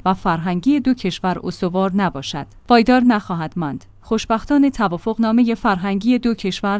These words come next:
در مجالس دو کشور تصویب شده و مبنایی برای این روابط است. سال دو هزار و بیست و پنج هفته فرهنگی روسیه در ایران برگزار می‌شود. سال گذشته نیز هفته فرهنگی ایران در روسیه برگزار شد.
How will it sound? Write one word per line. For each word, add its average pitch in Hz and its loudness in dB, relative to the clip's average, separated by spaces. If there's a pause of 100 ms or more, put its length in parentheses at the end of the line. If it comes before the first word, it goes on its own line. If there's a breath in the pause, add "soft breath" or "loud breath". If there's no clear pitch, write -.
در 196 2
مجالس 220 -2
دو 254 0
کشور 220 -2
تصویب 214 -2
شده 180 -4
و 180 2
مبنایی 185 0
برای 240 2
این 233 2
روابط 190 -2
است. - -12 (140)
سال 294 2
دو 262 0
هزار 208 -2
و 185 -4
بیست 185 -6
و 202 -4
پنج 262 0
هفته 233 -2
فرهنگی 202 0
روسیه 190 -2
در 196 -2
ایران 220 0 (160 soft breath)
برگزار 175 -2
می‌شود. 139 -10 (120)
سال 285 2
گذشته 190 -2
نیز 220 2
هفته 233 2
فرهنگی 180 0
ایران 208 0
در 220 2
روسیه 202 -2
برگزار 170 -2
شد. - -10